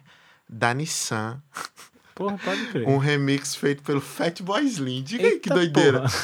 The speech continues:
Speaker 1: Um disco que nem saiu, a única música que meio que se tornou popular, assim, virou número um na...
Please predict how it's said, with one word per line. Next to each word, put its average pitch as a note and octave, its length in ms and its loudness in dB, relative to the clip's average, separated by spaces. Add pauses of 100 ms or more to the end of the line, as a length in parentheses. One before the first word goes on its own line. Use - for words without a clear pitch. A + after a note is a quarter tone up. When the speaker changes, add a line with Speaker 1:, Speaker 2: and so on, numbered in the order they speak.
(240)
Speaker 1:
Um F3 80 4
disco D3+ 300 0
que - 160 -4
nem F3+ 220 4
saiu, F#3+ 680 2
a F#3+ 60 2
única G#3 380 0
música A3 320 -2
que - 140 -6
meio F3+ 260 2
que E3 600 0 (600)
se - 200 -4
tornou D3+ 340 2
popular, D3+ 480 2
assim, C#3 320 -2
virou C#3 420 4
número C#3+ 380 2
um D3 220 0
na... C#3+ 260 0